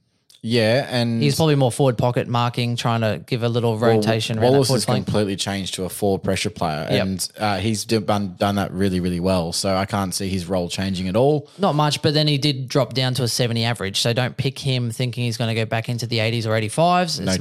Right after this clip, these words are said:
Speaker 1: chance.
Speaker 2: not gonna happen.
Speaker 1: And Lipinski's the other one I probably we wouldn't pick up.
Speaker 2: Not
Speaker 1: I
Speaker 2: this
Speaker 1: actually
Speaker 2: year. I like him, though.
Speaker 1: I like Bailey Williams. He's done really, really well for me, um, in, in drafts.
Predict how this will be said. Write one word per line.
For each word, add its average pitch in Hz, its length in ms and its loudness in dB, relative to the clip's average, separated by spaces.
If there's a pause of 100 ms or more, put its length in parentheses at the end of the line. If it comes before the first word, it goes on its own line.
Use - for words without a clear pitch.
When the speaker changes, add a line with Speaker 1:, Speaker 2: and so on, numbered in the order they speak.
Speaker 1:
chance. 87 220 -2
Speaker 2:
not 127 100 0
gonna 123 160 -2
happen. 123 360 -2 (380)
Speaker 1:
And 113 200 2
Lipinski's 127 480 0
the 113 80 4
other 104 100 6
one 101 160 4
I 98 100 4
probably 101 340 0
we 95 220 0
wouldn't 95 360 -2
pick 101 200 -4
up. 107 220 0 (160)
Speaker 2:
Not 165 120 2
Speaker 1:
I 202 120 4
Speaker 2:
this 147 140 2
Speaker 1:
actually 143 220 2
Speaker 2:
year. 135 100 0
I 170 80 2
like 156 260 4
him, 123 80 0
though. 110 220 2 (120)
Speaker 1:
I 127 100 4
like 160 260 2
Bailey 156 260 4
Williams. 127 640 4
He's 139 260 0
done 135 340 2
really, 120 360 4
really 113 380 4
well 107 220 4
for 113 160 -4
me, 117 360 0
um, 104 460 0
in, 104 320 0
in 110 180 -2
drafts. 107 480 0